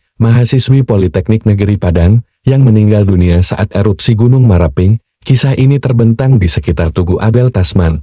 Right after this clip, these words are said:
menjadi tempat terakhir Yasirli Amri sebelum meninggal dunia. Video Yasirli Amri, yang meminta tolong sebelumnya sempat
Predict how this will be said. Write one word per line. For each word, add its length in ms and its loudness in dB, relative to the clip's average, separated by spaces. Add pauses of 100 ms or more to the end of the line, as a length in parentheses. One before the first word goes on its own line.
(140)
menjadi 400 2
tempat 400 -2
terakhir 320 2
Yasirli 480 0
Amri 320 2
sebelum 480 0
meninggal 400 2
dunia. 400 0 (240)
Video 400 2
Yasirli 480 2
Amri, 480 0 (240)
yang 240 2
meminta 400 2
tolong 320 2
sebelumnya 560 2
sempat 320 0